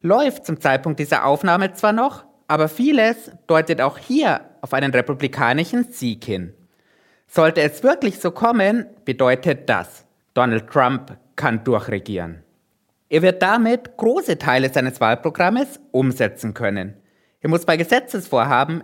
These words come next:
eben keine Kompromisse mit den Demokraten schließen. Denn bei eigenen Mehrheiten in beiden Kammern des Kongresses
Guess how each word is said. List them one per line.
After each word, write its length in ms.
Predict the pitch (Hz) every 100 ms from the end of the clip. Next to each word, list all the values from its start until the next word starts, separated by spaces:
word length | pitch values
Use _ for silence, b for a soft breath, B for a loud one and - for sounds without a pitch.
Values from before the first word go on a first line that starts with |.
| -
eben 240 | 147 151 -
keine 340 | 220 302 277
Kompromisse 840 | - 139 135 123 120 120 147 147 -
mit 180 | 151 151
den 80 | 175
Demokraten 680 | 214 247 233 131 107 107 110
schließen. 600 | - 101 95 95 90 - _ _ _ -
Denn 100 | 151
bei 160 | 147
eigenen 460 | 156 226 220 170 175
Mehrheiten 640 | 240 233 175 170 170 214
in 300 | - 147 139
beiden 400 | 185 233 294 240
Kammern 340 | - 269 302 196
des 180 | 135 -
Kongresses 720 | 135 131 131 - 190 185